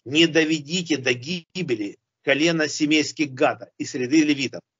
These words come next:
Вот что сделайте им, чтобы жили они и не умерли. Подходя к святая святых,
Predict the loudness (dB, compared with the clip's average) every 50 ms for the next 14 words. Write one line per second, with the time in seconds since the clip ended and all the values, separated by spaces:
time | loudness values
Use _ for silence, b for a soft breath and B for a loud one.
0 | _ _ _ 0 2 4 4 4 2 0 0 0 0 4 6 6 8 8 6 4
1 | 4 -2 -4 -2 -2 -2 -2 -2 -4 -2 -2 0 2 2 4 4 4 6 6 4
2 | 4 2 2 2 4 4 2 2 0 -4 -8 -10 -10 -4 -2 -2 -2 0 0 2
3 | 4 4 4 4 2 -2 -16 -14 -6 -4 -4 0 2 4 4 4 2 0 -2 -8
4 | -2 0 0 0 0